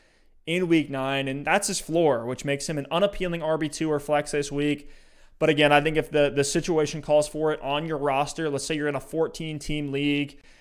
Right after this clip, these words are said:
with maybe some keeper considerations in there, it's like, yeah, keep Dobbins on your bench. Maybe you have to plug him in. Hope he can get you, you know, ten to fifteen points in this game against New England,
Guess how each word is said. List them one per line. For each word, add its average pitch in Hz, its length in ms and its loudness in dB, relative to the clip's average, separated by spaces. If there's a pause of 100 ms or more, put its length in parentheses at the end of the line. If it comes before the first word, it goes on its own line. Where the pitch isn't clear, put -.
(140)
with 139 280 4
maybe 143 160 4
some 143 180 -2
keeper 156 380 0
considerations 147 800 0
in 143 140 -4
there, 143 340 -2 (100)
it's - 120 -8
like, 156 120 -4
yeah, 170 280 4 (120)
keep 196 280 -4
Dobbins 170 420 2
on 151 140 0
your 151 100 -4
bench. 139 400 -2
Maybe 147 320 0
you 156 140 2
have 143 340 0
to 165 80 -6
plug 143 260 2
him 135 140 -2
in. 135 300 -2 (100)
Hope 147 240 0
he 147 220 -6
can 143 200 -8
get 139 220 -2
you, 139 240 0
you 135 120 -8
know, 127 120 -6
ten 147 320 0
to 139 60 0
fifteen 151 460 -6
points 147 340 -4
in 143 80 -6
this 143 140 -6
game 151 220 -6
against 139 280 -6
New 131 120 -6
England, 196 440 -2